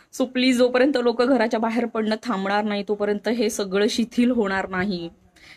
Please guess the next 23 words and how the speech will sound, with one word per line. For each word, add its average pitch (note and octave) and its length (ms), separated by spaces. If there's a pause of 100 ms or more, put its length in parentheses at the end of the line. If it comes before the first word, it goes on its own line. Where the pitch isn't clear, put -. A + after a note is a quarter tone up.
(160)
आपली A3+ 340
जबाबदारी G3+ 680
आहे G3+ 320
हे, G#3+ 240 (540)
हे G3+ 100
सगळं G3+ 340
थांबवण्याची. F#3 640 (720)
आपल्यावरती G#3 580
खूप G3+ 220
जास्त F#3 320
जबाबदारी F#3 580
आहे. F3+ 260
So F#3+ 120
please G3 560 (800)
काळजी E3+ 340
घ्या. F#3 220 (2500)
मनोज G3+ 460
चव्हाण, G3 340
मालवणीमध्ये F#3+ 720
एखादं F3+ 320
वाक्य F3+ 340
बोला F3 340
ना. - 80